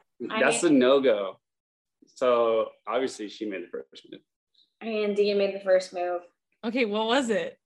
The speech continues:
Speaker 1: <laughs>
Speaker 3: Now I'm so curious. I really <laughs> wanna know.
Speaker 2: We were just, we were
Speaker 1: You
Speaker 2: just
Speaker 1: haven't heard the story?
Speaker 3: No,
Speaker 2: we were just
Speaker 3: I
Speaker 2: having a good
Speaker 3: haven't.
Speaker 2: time.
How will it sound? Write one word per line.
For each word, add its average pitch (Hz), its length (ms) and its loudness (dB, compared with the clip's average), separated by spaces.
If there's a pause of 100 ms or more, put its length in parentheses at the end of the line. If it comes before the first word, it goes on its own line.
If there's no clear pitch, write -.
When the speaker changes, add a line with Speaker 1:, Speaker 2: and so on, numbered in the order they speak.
(300)
Speaker 1:
<laughs> - 480 -2 (260)
Speaker 3:
Now 277 160 4
I'm 571 220 6
so 403 300 4
curious. 370 560 6
I 262 100 6
really 302 340 2
<laughs> - 20 0
wanna 381 380 0
know. 311 160 2
Speaker 2:
We - 140 10
were 190 140 6
just, 196 420 2
we 156 100 6
were 196 60 8
Speaker 1:
You 208 80 8
Speaker 2:
just 220 160 6
Speaker 1:
haven't 440 320 0
heard 294 300 0
the 415 40 -6
story? 233 460 -4
Speaker 3:
No, 262 160 4
Speaker 2:
we 466 60 6
were 539 60 8
just 508 100 6
Speaker 3:
I 285 60 2
Speaker 2:
having 330 400 2
a 453 100 2
good 262 100 0
Speaker 3:
haven't. 175 140 -12
Speaker 2:
time. 123 360 -6